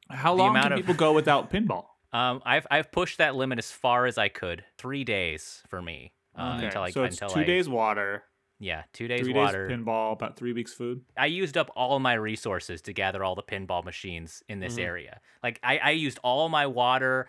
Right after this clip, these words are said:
Speaker 2: all of my gasoline to get, to concentrate them
Speaker 3: Gasoline.
Speaker 2: all in this, thank you, in this area to have enough of th-, of this resource. This is my thing, and this is how I've stayed alive as a leader here.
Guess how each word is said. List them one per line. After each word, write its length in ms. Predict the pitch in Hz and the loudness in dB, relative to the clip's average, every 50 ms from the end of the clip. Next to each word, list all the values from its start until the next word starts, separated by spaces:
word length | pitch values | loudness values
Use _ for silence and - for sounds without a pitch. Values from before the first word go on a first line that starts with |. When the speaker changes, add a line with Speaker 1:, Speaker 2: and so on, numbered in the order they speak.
| - - - - | -10 -14 -4 0
Speaker 2:
all 200 | 117 127 139 151 | 2 2 2 2
of 80 | 147 | 2
my 140 | 147 143 135 | 0 0 0
gasoline 720 | 113 117 113 113 113 - - 123 107 107 98 92 92 90 | 4 4 4 4 4 2 -2 -4 -4 -4 -4 -4 -6 -8
to 100 | - 123 | -8 -8
get, 300 | 107 113 107 107 - - | -4 -2 -2 -2 -2 -4
to 80 | - 127 | -10 -10
concentrate 640 | - - - - 131 139 135 127 139 117 - - 123 117 113 | -10 -4 0 0 0 0 0 -4 -8 -8 -4 -2 0 0 0
them 120 | 110 107 | 0 0
Speaker 3:
Gasoline. 140 | 107 107 107 | 2 2 2
Speaker 2:
all 140 | 104 107 - | 2 0 -4
in 140 | 101 101 98 | -8 -10 -10
this, 320 | 95 95 92 - - - _ _ _ _ _ 117 - | -12 -12 -12 -14 -18 -20 _ _ _ _ _ -10 -6
thank 220 | - 98 92 - | -6 -6 -4 -6
you, 120 | 92 90 - | -8 -10 -8
in 140 | - 113 104 | -8 -6 -6
this 160 | 104 101 - - | -6 -6 -6 -4
area 540 | 123 127 131 131 123 113 104 87 87 85 - _ _ _ - | -2 0 2 2 2 2 0 0 -2 -4 -8 _ _ _ -10
to 100 | - 120 | -8 -2
have 200 | 101 110 110 110 110 | 2 4 4 4 2
enough 280 | 104 104 104 98 - | 2 2 0 0 0
of 140 | 117 101 95 | -4 -12 -10
th-, 120 | 101 117 - | -10 -8 -4
of 160 | 113 110 95 98 | -4 -6 -2 0
this 240 | 120 120 117 - | -2 -2 -2 -2
resource. 440 | 117 107 98 92 - - 87 82 85 - | -6 -6 -6 -6 -8 -10 -10 -10 -10 -10
This 120 | 110 - | -12 -12
is 80 | 113 101 | -10 -6
my 320 | 113 120 127 143 147 143 | 0 2 2 2 2 0
thing, 480 | 135 - - 139 120 110 107 107 107 - _ _ _ | -2 -2 0 0 2 2 0 -2 -6 -10 _ _ _
and 100 | 117 113 | -8 -8
this 40 | 107 | -8
is 60 | 113 - | -4 -2
how 120 | 117 113 - | -2 0 2
I've 260 | 123 120 120 110 107 | 4 4 4 4 2
stayed 220 | - - 120 110 104 | 0 0 0 0 0
alive 460 | 101 101 98 92 87 85 85 85 - _ | 2 2 4 4 4 2 0 -4 -8 _
as 180 | 107 101 95 87 | -4 -4 -4 -4
a 80 | 92 | -6
leader 340 | 95 104 104 98 85 73 - - | -8 -6 -6 -6 -8 -10 -12 -14
here. 260 | 95 78 62 67 - | -14 -14 -14 -16 -18